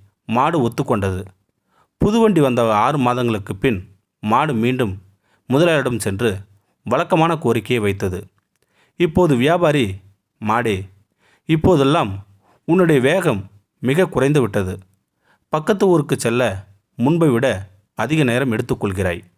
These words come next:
இதனால் நான் வியாபாரம் செய்யக்கூடிய நேரம் குறைந்து விட்டது. எனவே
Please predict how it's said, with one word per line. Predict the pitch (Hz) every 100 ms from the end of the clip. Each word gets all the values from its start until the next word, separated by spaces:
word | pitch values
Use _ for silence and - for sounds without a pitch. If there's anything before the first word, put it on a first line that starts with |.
| _ _ _ _
இதனால் | 110 104 120 101 95 - _ _ _ -
நான் | 160 135
வியாபாரம் | 143 185 202 160
செய்யக்கூடிய | 147 131 131 120 104
நேரம் | 117 127 98 - _ _
குறைந்து | - 127 151 135
விட்டது. | 104 101 87 87 _ _ _ _ _ _
எனவே | 110 104 110 104